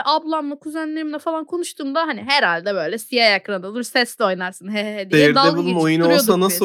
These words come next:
Speaker 2: olur biliyor musun?
Speaker 1: Heh,
Speaker 2: Batman
Speaker 1: evet, onu
Speaker 2: düşün,
Speaker 1: sormak istedim
Speaker 2: Arkham
Speaker 1: zaten.
Speaker 2: oyunları.
Speaker 1: Hı hı.
Speaker 2: Orada Detective Vision diye bir şey var.
Speaker 1: Hı hı.
Speaker 2: Detective Vision'ın sadece açık olduğu bir Arkham City oyunu hayal et.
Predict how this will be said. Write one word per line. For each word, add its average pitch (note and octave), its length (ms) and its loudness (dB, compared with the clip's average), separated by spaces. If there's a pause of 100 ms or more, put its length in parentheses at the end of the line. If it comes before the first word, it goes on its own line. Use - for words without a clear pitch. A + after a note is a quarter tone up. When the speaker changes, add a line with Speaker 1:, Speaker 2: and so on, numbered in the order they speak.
Speaker 2:
olur C#3 180 -6
biliyor E3+ 220 -2
musun? D#3 380 -10 (920)
Speaker 1:
Heh, C4+ 140 4 (260)
Speaker 2:
Batman E3 140 8
Speaker 1:
evet, G3 160 2
onu D#3 180 8
Speaker 2:
düşün, C3+ 100 0
Speaker 1:
sormak C4+ 260 2
istedim D#3 160 4
Speaker 2:
Arkham D#3 140 0 (140)
Speaker 1:
zaten. C#3 80 -2
Speaker 2:
oyunları. C3+ 580 -4 (800)
Speaker 1:
Hı D4 60 2
hı. B3+ 300 0
Speaker 2:
Orada D#3 360 4
Detective D#3+ 540 0
Vision D#3 320 0
diye E3 200 2
bir D#3 60 -6
şey D#3 300 2
var. A#2+ 340 -4 (800)
Speaker 1:
Hı C4+ 140 0
hı. A#3 220 -8 (240)
Speaker 2:
Detective F3 540 2
Vision'ın F3+ 360 0
sadece F#3 540 2
açık - 320 -2
olduğu E3 320 2
bir D#3+ 180 6
Arkham E3 400 0
City - 320 -4
oyunu C#3 300 0
hayal B2+ 320 -8
et. - 300 -4